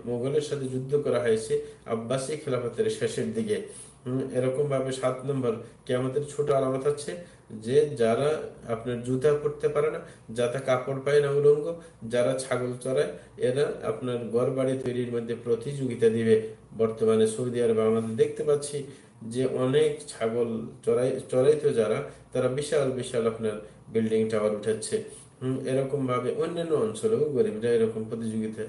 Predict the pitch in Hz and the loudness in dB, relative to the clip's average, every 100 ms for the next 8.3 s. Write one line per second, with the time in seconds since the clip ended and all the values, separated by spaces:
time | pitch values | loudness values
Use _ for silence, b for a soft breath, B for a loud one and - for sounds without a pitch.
0 | 110 113 110 107 101 - 110 - B B | -2 2 2 2 0 -2 -2 -4 B B
1 | 117 120 151 175 147 127 147 - - - | -2 -2 -2 -2 2 2 0 -6 -18 -20
2 | - - - - - - - - - - | -20 -20 -20 -20 -20 -20 -20 -20 -20 -6
3 | 117 117 - 131 143 143 143 139 147 - | 0 0 0 2 4 4 4 -2 -4 -4
4 | 190 190 B B - 107 127 147 120 120 | -4 -6 B B -16 -4 2 2 2 0
5 | 135 151 - - - 127 - 120 117 120 | 0 -2 -2 -8 -8 -8 -2 0 0 0
6 | 113 110 160 170 170 170 B B 113 110 | 2 2 2 0 0 0 B B -2 -2
7 | 113 107 104 98 - 110 117 123 131 180 | -2 -2 -2 -6 -2 2 2 0 -2 0
8 | 196 190 - | 0 -2 -8